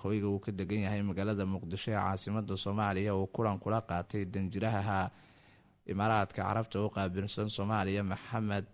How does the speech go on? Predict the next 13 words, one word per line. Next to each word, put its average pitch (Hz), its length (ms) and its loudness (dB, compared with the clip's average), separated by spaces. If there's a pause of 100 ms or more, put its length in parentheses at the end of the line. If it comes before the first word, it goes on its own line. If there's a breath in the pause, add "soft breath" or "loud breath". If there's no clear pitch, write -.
(120)
Axmed 95 480 -2 (180)
Cusmaan, 104 580 0 (640 loud breath)
waxaana 90 260 -4
markaasi 92 560 -2
ay 98 60 -2
ka - 140 -2
wada 101 160 2
hadleen 101 380 10
arrimo 98 340 2
dhowr 101 240 2
ah 95 160 2
oo 98 120 0
ugu 107 160 -2